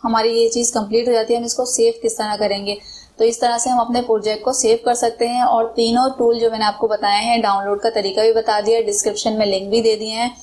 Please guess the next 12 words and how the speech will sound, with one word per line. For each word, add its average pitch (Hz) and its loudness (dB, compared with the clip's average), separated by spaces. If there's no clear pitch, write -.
आप 220 2
वहाँ 214 -2
से 220 2
भी 233 2
उसको 233 0
ले 220 0
सकते 214 -4
हैं। 233 -4
तो 226 2
simply 233 -2
जो 226 2
है 233 0